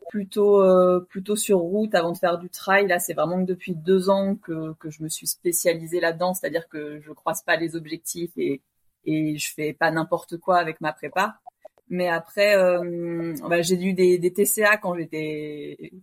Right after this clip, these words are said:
jeune, et du coup, la course à pied, ça a vraiment été à cette époque-là, euh, euh, l'espace de liberté et la bouée de sauvetage. Donc, si tu veux, euh,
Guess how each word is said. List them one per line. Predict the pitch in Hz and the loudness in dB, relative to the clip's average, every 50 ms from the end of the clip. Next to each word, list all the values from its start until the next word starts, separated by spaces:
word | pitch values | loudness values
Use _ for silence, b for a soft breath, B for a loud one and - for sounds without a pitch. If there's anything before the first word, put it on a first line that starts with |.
| _ _ | _ _
jeune, | - 156 - 240 247 240 220 190 - - | -8 -2 0 2 2 2 0 -2 -4 -6
et | 170 170 165 | -6 -6 -6
du | 156 170 165 | -6 -12 -16
coup, | _ - | _ -2
la | 214 190 180 | 0 0 0
course | 180 - - - - | 0 -2 -6 -4 -2
à | 180 175 | -2 -2
pied, | - - 214 | -2 -2 -4
ça | 208 - 185 | -2 -2 -2
a | 175 | -2
vraiment | - 156 160 170 185 185 | -2 -2 -2 -2 -2 -2
été | 196 170 - - 185 185 | -4 -4 -4 0 2 2
à | 175 165 | 2 0
cette | - - 143 - | -2 -8 -14 -16
époque-là, | 151 - - 156 - - 170 170 170 170 156 147 139 | -16 -16 -16 -16 -8 -2 2 2 4 4 2 2 0
euh, | 139 - _ _ _ _ B B B B B B _ _ _ _ - | -4 -8 _ _ _ _ B B B B B B _ _ _ _ -6
euh, | 156 160 160 | -4 -4 -2
l'espace | 160 175 170 - - 185 185 180 175 | -2 -2 -2 0 2 4 4 4 2
de | 185 | 0
liberté | 175 180 180 170 175 180 180 - 196 196 | -2 -2 0 0 0 0 0 0 2 2
et | 190 | 4
la | 175 156 | 4 2
bouée | 143 156 151 | 0 -2 -8
de | - | -10
sauvetage. | 170 165 - - - 165 165 156 | -10 -12 -8 -4 -2 -2 -2 -2
Donc, | - 151 156 | -4 -6 -6
si | - - - 147 | -8 -10 -12 -12
tu | - - - | -12 -10 -6
veux, | 165 175 180 175 165 | 0 2 4 6 6
euh, | 156 147 139 139 | 6 6 4 2